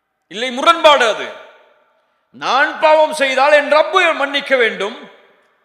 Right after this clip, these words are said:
ஆனால் உன் அடியார்கள் உங்களோடு இருப்பவர்கள் பாவம் செய்தால் நீங்கள் மன்னிக்க மாட்டீர்களா?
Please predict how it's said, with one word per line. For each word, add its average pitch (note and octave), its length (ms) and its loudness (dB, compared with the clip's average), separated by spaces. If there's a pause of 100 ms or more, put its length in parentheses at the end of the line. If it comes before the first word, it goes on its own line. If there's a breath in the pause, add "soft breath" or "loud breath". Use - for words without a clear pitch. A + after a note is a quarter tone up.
(460)
ஆனால் G#3+ 300 -4
உன் A#3+ 180 -4
அடியார்கள் C#4+ 600 2
உங்களோடு D4+ 480 2
இருப்பவர்கள் C#4+ 560 2
பாவம் C4+ 360 2
செய்தால் A#3+ 420 0
நீங்கள் F#4 380 4
மன்னிக்க F4 400 0
மாட்டீர்களா? F#3 540 -6